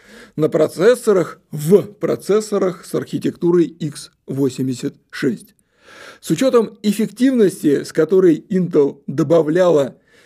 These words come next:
новшества в свои процессоры с две тысячи пятнадцатого года, вот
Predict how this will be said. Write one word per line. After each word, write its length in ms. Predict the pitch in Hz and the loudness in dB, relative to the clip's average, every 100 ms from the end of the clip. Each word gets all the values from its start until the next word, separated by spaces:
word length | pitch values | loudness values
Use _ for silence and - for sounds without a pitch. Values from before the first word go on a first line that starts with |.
| _ _ _ _ _ 180 | _ _ _ _ _ 2
новшества 600 | 226 196 165 147 151 139 | 4 4 0 -2 -2 -2
в 60 | |
свои 500 | - 160 180 185 156 | 0 2 2 2 -2
процессоры 720 | - - 165 190 180 175 151 | -2 -2 0 2 0 0 -2
с 60 | 131 | 0
две 160 | 131 170 | 0 0
тысячи 460 | 190 151 - 143 | 0 -6 -4 -4
пятнадцатого 960 | - 165 180 165 139 - 151 139 - - | -2 -2 0 -2 -2 -4 -2 -2 -2 -8
года, 640 | 151 233 269 180 123 - _ _ - | -4 0 4 2 0 -8 _ _ -4
вот 300 | 151 165 | -2 -2